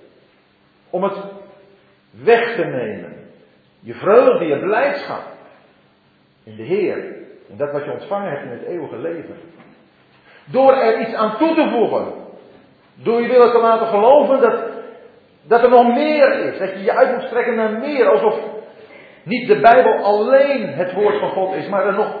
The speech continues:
zoveel andere mooie boeken zijn die je ook nodig hebt om Gods woord te leren kennen. Die ander licht erop werpen. Zoals gezegd gaat het niet om boeken die, die de Bijbel verklaren. Maar die boeken die aanvullend zijn op de Bijbel.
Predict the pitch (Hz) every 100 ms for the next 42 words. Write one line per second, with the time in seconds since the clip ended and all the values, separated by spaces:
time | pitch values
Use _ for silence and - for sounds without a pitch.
0 | - - - 220 214 208 247 247 220 202
1 | 233 262 262 214 - 269 254 190 208 240
2 | 208 214 233 196 190 233 247 240 226 233
3 | - - - - - 214 214 220 220 196
4 | 160 226 226 226 - - - - - _
5 | 185 214 220 196 - 220 226 196 139 180
6 | 196 269 277 226 220 220 - - 147 -
7 | 131 101 - 87 - - - 196 196 196
8 | 202 214 190 202 196 196 - - - -
9 | - - - 269 254 185 - - - -
10 | - - _ - 165 165 202 208 190 156
11 | 147 - 208 262 240 180 160 - - -
12 | - - 190 214 214 208 - 269 - 220
13 | 214 - - 233 226 226 226 143 262 320
14 | 302 220 247 214 196 170 165 143 117 -